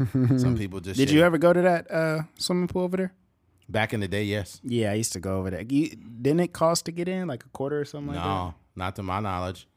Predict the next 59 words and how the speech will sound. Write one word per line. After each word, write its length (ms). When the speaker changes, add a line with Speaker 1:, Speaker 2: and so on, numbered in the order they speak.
Speaker 1:
Yeah, 160
I 20
think 160
you 120
Speaker 2:
I 40
was 120
Speaker 1:
said, 100
Speaker 2:
back 160
Speaker 1:
I 40
Speaker 2:
there 100
in 60
the 60
Speaker 1:
think 60
I 60
had 180
Speaker 2:
nineties, 160
Speaker 1:
to 60
pay, 340
Speaker 2:
man. 80
Speaker 1:
like, 180
a 60
dollar 460
or 40
something 400
to 60
get 180
in 140
there. 220
I'd 60
be 60
Speaker 2:
Nah. 60
Speaker 1:
swimming 260
all 120
day. 220
Speaker 2:
But 140
basically, 540
uh, 200
to 160
the 160
extent, 480
there's 260
little 280
to 160
no 280
exposed 760
plumbing. 500
It's 160
all 340
in 100
the 80
walls 440
of 80
the 80
building 400
or 240
underground, 640
and 180
no 140
porcelain, 600